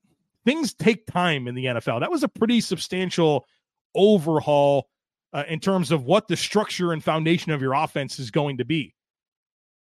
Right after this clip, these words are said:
And I spent several episodes this offseason talking about the benefits of twelve personnel, and all of that's still true.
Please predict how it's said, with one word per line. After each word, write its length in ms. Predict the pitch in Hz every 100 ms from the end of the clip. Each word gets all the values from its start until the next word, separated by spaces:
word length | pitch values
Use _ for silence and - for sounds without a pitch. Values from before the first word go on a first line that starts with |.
| _ _ 170
And 400 | 156 156 147 147 _ _ _ _ _ _
I 100 | 151
spent 320 | 160 208 196 190 -
several 520 | - 202 220 202 185
episodes 600 | 185 180 - 165 147 120
this 180 | 160 -
offseason 760 | 160 151 - 156 139 135 127 - _ _ _ _ _
talking 420 | - 202 214 214
about 240 | 185 170 160
the 80 | 143
benefits 520 | 160 165 160 160 -
of 100 | 135
twelve 340 | - 147 131
personnel, 500 | - 135 - 123 113
and 80 | 135
all 200 | 196 359
of 60 | 233
that's 200 | 190 -
still 260 | - 165
true. 240 | - 113